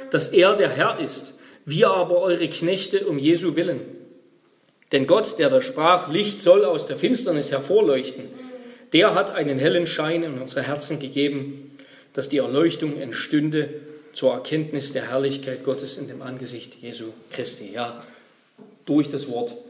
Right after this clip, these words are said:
wurde die Welt neu. Durch das Wort werden wir neu, indem wir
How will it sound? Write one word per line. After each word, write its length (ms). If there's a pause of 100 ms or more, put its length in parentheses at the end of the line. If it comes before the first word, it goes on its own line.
(360)
wurde 260
die 120
Welt 260
neu. 240 (260)
Durch 140
das 240
Wort 240 (200)
werden 440
wir 340
neu, 240 (140)
indem 340
wir 240